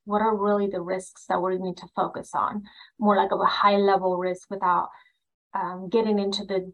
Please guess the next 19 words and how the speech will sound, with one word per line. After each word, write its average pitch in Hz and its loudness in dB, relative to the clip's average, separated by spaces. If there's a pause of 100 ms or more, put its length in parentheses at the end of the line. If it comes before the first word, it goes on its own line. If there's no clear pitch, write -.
the 196 2
details - -2 (100)
of 196 4
it, - -8
more 196 0
of 180 -2
a 160 -2
highly 185 0
overview. 175 -2 (540)
And, 180 -4 (160)
you 220 -4
know, 196 0
all 196 2
those 196 -8 (160)
conversations, 190 -2
even 190 -4
though 180 2
at 180 -4
that - 2